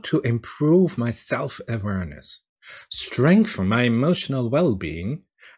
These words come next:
and do something in general for my personal development. How would you as an A I system be able to support me on my journey?"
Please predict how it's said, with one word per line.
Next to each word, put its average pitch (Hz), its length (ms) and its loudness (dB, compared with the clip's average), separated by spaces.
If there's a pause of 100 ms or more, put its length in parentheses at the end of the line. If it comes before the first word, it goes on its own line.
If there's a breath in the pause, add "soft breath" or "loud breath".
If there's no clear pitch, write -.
(120)
and 254 240 4
do 269 220 6
something 262 400 4
in 247 180 6
general 240 400 4
for 208 160 0
my 208 200 2
personal 180 560 4
development. 80 640 -4 (240)
How 254 260 4
would 185 240 6
you 214 320 4
as 190 160 4
an 127 100 0
A 127 60 2
I 135 140 2
system 135 420 -2
be 98 240 0
able 110 220 -2
to - 180 0
support 226 560 2
me 98 300 -2 (400)
on 113 160 0
my 131 100 0
journey?" 143 380 0